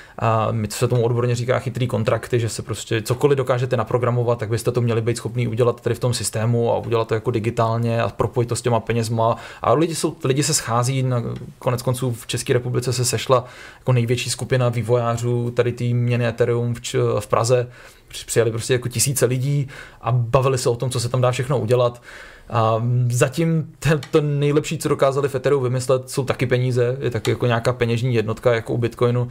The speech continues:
takže pro běžného smrtelníka tam úplně rozdíl zatím není. Já si myslím, že dlouho ještě nebude, možná, možná se to nikdy ani nestane, ale ty fanoušci Ethera říkají, že prostě je to jenom otázka času, než se tam vymyslí něco jiného, něco lepšího a budeme to používat.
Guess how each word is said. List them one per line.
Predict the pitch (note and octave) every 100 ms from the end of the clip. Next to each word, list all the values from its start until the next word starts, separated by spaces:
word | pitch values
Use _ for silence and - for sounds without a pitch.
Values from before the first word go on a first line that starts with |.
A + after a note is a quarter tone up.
| - -
takže | G#2 B2
pro | B2 C#3
běžného | C3 B2+ C#3 C3
smrtelníka | A#2+ A2 B2+ B2 B2+
tam | B2 B2
úplně | G#2 B2 B2
rozdíl | A#2+ A2 A#2+ B2 A#2+ - _
zatím | B2 C3 C3+ F#3
není. | C#3 C#3+ C#3+ C#3+ C#3+ - - - - - - -
Já | B2+
si | C3 D3+
myslím, | C3 C#3+
že | C#3
dlouho | C3+ C3
ještě | C3+ D3+
nebude, | A#2+ G#2+ B2+ B2+
možná, | B2+ A2+ A#2+ C#3+
možná | A#2+ A#2 A#2+
se | A#2+
to | C3
nikdy | B2 B2
ani | B2+ C3
nestane, | G#2+ A2+ A#2 A#2+ - -
ale | - A#2+
ty | B2
fanoušci | B2 B2+ B2
Ethera | A#2+ B2+ B2
říkají, | A#2 A2+ A2+
že |
prostě | A#2+ A#2 -
je | A#2
to | A#2+
jenom | A#2+
otázka | A#2 A2+ -
času, | A#2+ B2 A#2+
než | A2
se | B2
tam | B2
vymyslí | G#2+ A2+ - B2+
něco | A#2 G#2+ A#2+
jiného, | A2 A2 A2+
něco | A2+ -
lepšího | A2+ - A#2 A2+
a | A2+
budeme | A2+
to | A#2
používat. | A#2 A2 G#2 A#2